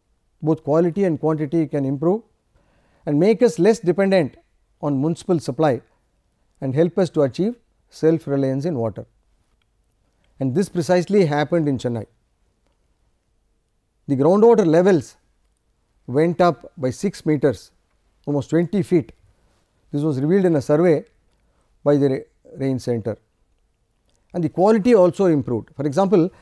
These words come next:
Chennai, as you all know, is a coastal city and the water turned brackish. But after harvesting, the water improved in quality, so that people are even using it for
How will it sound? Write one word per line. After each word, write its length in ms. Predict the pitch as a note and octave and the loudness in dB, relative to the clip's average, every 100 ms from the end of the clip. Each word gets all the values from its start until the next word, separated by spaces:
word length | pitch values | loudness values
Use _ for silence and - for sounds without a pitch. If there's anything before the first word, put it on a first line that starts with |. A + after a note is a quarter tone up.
| _ | _
Chennai, 300 | - F3 G#3+ | 0 4 4
as 120 | G3 | 4
you 100 | E3+ | 4
all 160 | F3 F#3+ | 6 6
know, 340 | E3+ F3 G3+ G3 | 6 4 2 -2
is 100 | C#3+ | -2
a 60 | |
coastal 380 | - F3+ - F3+ | 2 2 2 0
city 400 | - E3 E3+ B2 _ _ _ _ _ - | 0 2 2 0 _ _ _ _ _ -6
and 100 | C#3+ | -2
the 40 | |
water 360 | C3+ E3+ G3 G3 | 2 4 4 4
turned 280 | F3 E3+ C#3 | 4 4 4
brackish. 540 | C#3+ D#3 E3+ C#3 - _ _ _ _ _ _ _ - | 2 2 2 0 -4 _ _ _ _ _ _ _ -8
But 160 | D3+ - | -8 -4
after 500 | C#3+ F#3+ - A3 D3+ | -2 0 4 4 4
harvesting, 580 | E3 F3 F3+ G3 C3 - _ _ _ - | 4 4 2 0 -2 -6 _ _ _ -4
the 80 | C#3 | 2
water 320 | D#3+ F#3 D#3+ | 2 4 2
improved 500 | D#3 - F#3 D3+ - _ - | 0 2 4 4 0 _ -8
in 140 | B2+ | -6
quality, 480 | C#3 D#3 D#3 D3+ A2+ _ _ _ _ | 2 2 2 0 -4 _ _ _ _
so 140 | C#3 | -4
that 160 | C#3 A#2+ | -4 -2
people 240 | D3 E3 | 0 2
are 100 | C#3+ | 2
even 260 | D3 D#3 D3 | 2 0 -2
using 340 | C#3 D#3+ D3+ F3 | 0 0 2 0
it 140 | D#3 | 0
for 240 | C#3 F3 | 0 -2